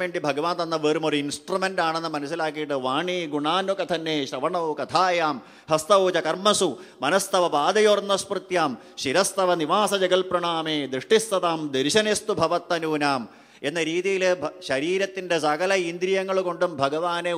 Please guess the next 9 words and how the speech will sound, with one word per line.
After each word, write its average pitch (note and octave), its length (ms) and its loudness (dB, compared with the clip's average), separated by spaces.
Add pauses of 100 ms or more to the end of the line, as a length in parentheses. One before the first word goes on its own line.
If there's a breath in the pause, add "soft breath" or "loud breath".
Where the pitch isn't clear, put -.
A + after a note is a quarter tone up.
ഉപാസിക്കാൻ F3 540 -2 (100)
വേണ്ടി F3 260 2 (1120)
ഈശ്വരൻ F#3 440 2 (100)
തന്നിട്ടുള്ളതാണെന്ന് F3+ 960 0
മനസ്സിലാക്കിയാൽ F3+ 680 2 (440 loud breath)
നമുക്ക് D3 340 -4
പ്രകർഷേണ D3 600 -2
ആഹ്ലാദിക്കാം, C#3 540 -2 (160)
തുള്ളിച്ചാടാം. G#3 960 0